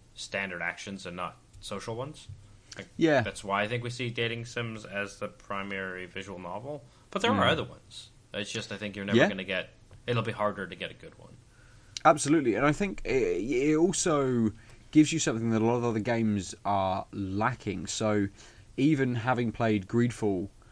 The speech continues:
Speaker 2: for, you know, another ten, uh,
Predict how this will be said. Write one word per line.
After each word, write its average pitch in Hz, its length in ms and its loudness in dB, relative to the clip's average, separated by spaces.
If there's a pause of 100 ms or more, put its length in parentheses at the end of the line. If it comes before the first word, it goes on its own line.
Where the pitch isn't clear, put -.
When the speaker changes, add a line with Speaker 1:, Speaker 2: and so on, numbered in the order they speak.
(120)
Speaker 2:
for, 95 920 2
you - 80 -6
know, 104 140 0
another 104 1120 2 (200)
ten, 107 760 -2
uh, 87 280 -4